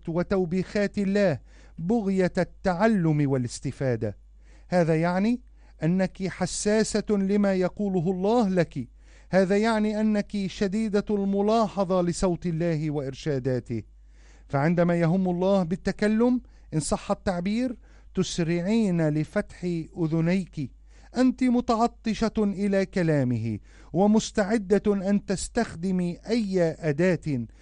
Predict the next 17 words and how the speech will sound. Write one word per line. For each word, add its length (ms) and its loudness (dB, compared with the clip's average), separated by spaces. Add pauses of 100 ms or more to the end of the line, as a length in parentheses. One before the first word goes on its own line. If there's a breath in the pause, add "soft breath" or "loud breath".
(160 soft breath)
في 240 -2
محاولة 920 0
للتنقيب 1400 -2 (240 soft breath)
في 300 -2
منجم 840 0 (220)
كنز 360 0
حقه 540 -4
الكريم. 680 -4 (960)
الآية 520 0
الثانية 480 -2
والثلاثون 640 -4
تقول: 500 -2 (560 soft breath)
"من 220 2
يرفض 440 0
التأديب 800 -2 (480 soft breath)
يرذل 800 2
نفسه، 560 0